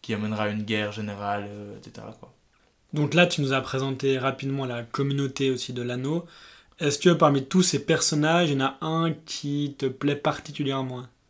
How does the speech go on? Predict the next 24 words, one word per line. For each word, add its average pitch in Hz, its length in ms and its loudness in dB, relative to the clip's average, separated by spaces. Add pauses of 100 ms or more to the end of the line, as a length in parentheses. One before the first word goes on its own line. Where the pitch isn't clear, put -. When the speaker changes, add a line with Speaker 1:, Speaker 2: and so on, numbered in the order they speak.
(320)
Speaker 1:
Alors, 131 480 -4 (460)
c'est 139 220 -6
pas 165 260 4
dans 143 320 0
la 131 160 4
communauté 131 500 -4
de 127 60 -6
l'anneau, 127 260 -2
c'est 131 160 -6
dans 110 200 -2
le 107 200 -4
deuxième 120 560 -4
livre, 123 440 -6
mais 107 100 -4
il - 20 -2
y 107 40 -2
a 107 80 -4
un 104 40 -6
personnage 120 440 -6
que, 110 300 -8
un 113 80 -8
personnage 120 380 -8
que 117 60 -6
j'aime 107 300 -6